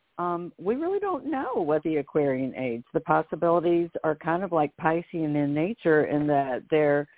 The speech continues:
they're unimaginable, they're limitless. The, we, we can't even probably conceive of it at this point. Um, but I think it will come exactly like you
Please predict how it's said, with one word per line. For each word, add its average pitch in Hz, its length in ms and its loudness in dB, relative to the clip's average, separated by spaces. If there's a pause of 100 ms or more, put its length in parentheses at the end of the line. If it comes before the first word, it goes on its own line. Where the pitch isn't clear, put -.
(340)
they're 160 220 2
unimaginable, 147 960 -2
they're 135 200 -4
limitless. 131 720 -8 (280)
The, 135 520 2 (200)
we, 160 200 2
we 151 200 0
can't 156 260 2
even 139 260 0 (440)
probably 139 500 0
conceive 160 480 -2
of 107 160 -2
it 71 180 -2
at 123 160 -2
this 117 140 -2 (140)
point. 123 320 2 (480)
Um, 147 480 2
but 165 140 4
I 156 100 4
think 170 240 -10
it 156 120 -4
will 156 400 -6 (200)
come 160 180 -6
exactly 143 640 -8
like 139 220 -8
you 131 120 -12